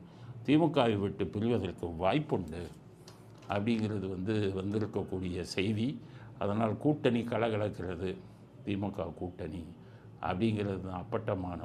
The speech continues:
உண்மை. என்ன நடக்குது அப்படிங்கிறத பொறுத்திருந்து பார்ப்போம்.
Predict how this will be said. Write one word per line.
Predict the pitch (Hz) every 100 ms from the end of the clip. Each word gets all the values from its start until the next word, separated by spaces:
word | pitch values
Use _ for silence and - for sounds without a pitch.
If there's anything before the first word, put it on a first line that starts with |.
| 80
உண்மை. | 90 92 117 156 - - - - - -
என்ன | 139 156 160
நடக்குது | 143 123 104 98 92 95 85
அப்படிங்கிறத | 90 92 98 92 90 80
பொறுத்திருந்து | 120 151 160 143 104 101
பார்ப்போம். | 87 85 82 - 78 - -